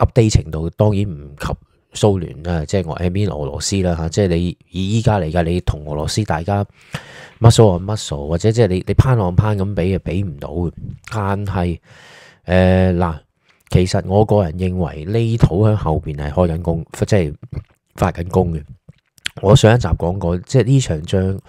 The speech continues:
對於烏克蘭嚟，嚟講啊，呢土要最要俾到嘅就係 logistic 同埋 information 嘅支援。同埋即係 logistic 就當然既包括武器，亦包括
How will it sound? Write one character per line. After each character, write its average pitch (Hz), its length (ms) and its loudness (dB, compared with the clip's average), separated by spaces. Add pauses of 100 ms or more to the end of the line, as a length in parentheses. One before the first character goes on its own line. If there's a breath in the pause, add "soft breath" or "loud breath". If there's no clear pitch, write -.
(460 loud breath)
對 123 140 8
於 139 60 6
烏 143 100 6
克 117 200 0
蘭 82 140 -6
嚟， 73 400 -10
嚟 87 240 0
講 95 280 -2
啊， 101 200 -2
呢 120 200 4
土 104 180 4
要 101 140 0
最 92 320 2
要 95 160 2
俾 98 260 0
到 98 100 2
嘅 101 140 2
就 85 120 -4
係 - 20 0
logistic 80 560 -2
同 85 120 -8
埋 80 140 -6
information 101 600 2
嘅 80 120 -8
支 95 160 -6
援。 87 100 -2 (1200 loud breath)
同 92 120 -4
埋 82 180 -4
即 104 140 -2
係 107 80 2
logistic 107 480 2
就 - 160 0
當 110 240 0
然 98 160 -2
既 92 200 2
包 104 200 0
括 90 120 -4 (100)
武 82 240 0
器， 87 160 0
亦 80 60 -8 (120)
包 104 180 0
括 90 220 -4